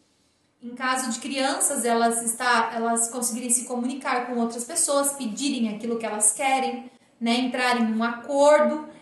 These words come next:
É linguístico, mas também é a capacidade de você interpretar as, o, o outro, se colocar no lugar do outro.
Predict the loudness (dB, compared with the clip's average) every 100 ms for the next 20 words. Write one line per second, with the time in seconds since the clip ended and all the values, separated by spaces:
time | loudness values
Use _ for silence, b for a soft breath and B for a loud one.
0 | B -4 -2 -2 -2 2 2 2 -2 -6
1 | -4 -4 -2 -2 -2 0 0 0 0 2
2 | 0 2 2 2 -2 -4 -4 -2 -4 -2
3 | -2 -2 -4 0 4 4 2 -2 -10 B
4 | B B -6 -2 -4 -6 -12 -12 -8 2
5 | 6 6 4 -4 -6 -8 -12 _ _ _
6 | _ _ -8 -6 -4 -4 -2 -4 0 2
7 | 2 0 -2 -2 0 2 2 0 0 4
8 | 4 2 -4 -8 -8 -10